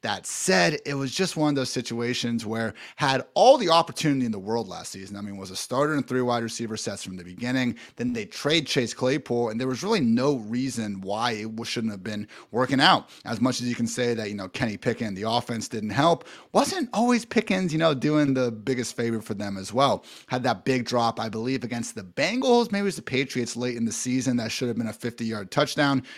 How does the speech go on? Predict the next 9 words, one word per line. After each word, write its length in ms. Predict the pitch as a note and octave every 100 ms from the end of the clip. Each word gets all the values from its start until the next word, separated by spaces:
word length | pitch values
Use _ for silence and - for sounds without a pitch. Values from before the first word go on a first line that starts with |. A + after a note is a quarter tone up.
| - -
I 140 | D#3
get 180 | B2+ C3
it. 140 | B2
He 120 | A2
made 380 | C#3+ C3 A#2+ G2
several. 540 | - - C3+ G2+ G#2 F#2+
I 80 |
mean, 240 | A2 G2+ G#2
the, 160 | A2+